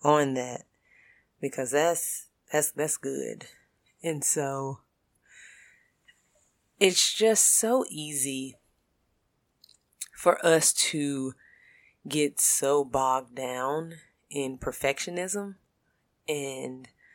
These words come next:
wanting to do everything just right and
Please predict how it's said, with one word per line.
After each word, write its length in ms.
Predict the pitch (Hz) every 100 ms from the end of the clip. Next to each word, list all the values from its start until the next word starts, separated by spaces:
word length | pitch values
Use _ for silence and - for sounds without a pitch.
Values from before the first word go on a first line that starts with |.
| - _ _ _ _ _ _ _ _ _ _
wanting 600 | 131 135 156 170 175 160
to 100 | 147
do 220 | 139 139
everything 680 | - 131 135 - 127 123 123
just 280 | 123 - -
right 800 | - 170 170 170 165 - - - - _ _ -
and 580 | 147 135 127 123 123